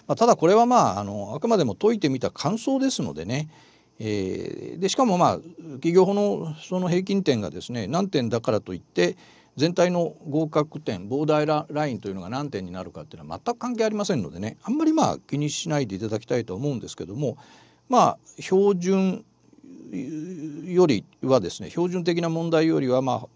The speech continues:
ほんの少し難しいかなっていうぐらいで、まあ、四十八パーセントから四十九パーセントぐらいの平均点が出るんじゃないかと。で、まあ、それにしてもですね、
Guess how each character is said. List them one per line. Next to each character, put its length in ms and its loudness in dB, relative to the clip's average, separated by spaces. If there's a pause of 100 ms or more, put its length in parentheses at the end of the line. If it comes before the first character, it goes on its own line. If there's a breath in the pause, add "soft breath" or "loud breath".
(120)
ほ 120 -2
ん 120 -2
の 80 2
少 220 0
し 260 -2 (240)
難 120 -4 (140)
し 140 -2
い 20 -2
か 120 -8
な 80 -2
っ 60 -6
て 180 -6
い 20 0
う 60 0
ぐ 80 -2
ら 100 -4
い 80 -12
で、 220 2 (400 soft breath)
ま 80 -4
あ、 20 0
四 140 2
十 80 0
八 160 -6
パ 80 0
ー 60 0
セ 80 -6
ン 40 -8
ト 100 -10
か 60 0
ら 80 2
四 160 2
十 120 -6
九 120 -10
パ 140 -6
ー 40 -8
セ 60 -12
ン 80 -14
ト 80 -14
ぐ 120 -12
ら 100 -8
い 40 -10
の 200 -8 (460 loud breath)
平 140 -8
均 240 -10
点 200 -10
が 100 -8
出 100 -4
る 120 -6
ん 40 -10
じ 80 -12
ゃ 40 -10
な 100 -12
い 60 -18
か 100 -20
と。 100 -20 (280)
で、 160 -6
ま 200 2
あ、 80 -6 (120)
そ 220 -8
れ 100 0
に 120 -2
し 100 -10
て 120 -4
も 120 -4
で 100 -4
す 100 -14
ね、 240 -14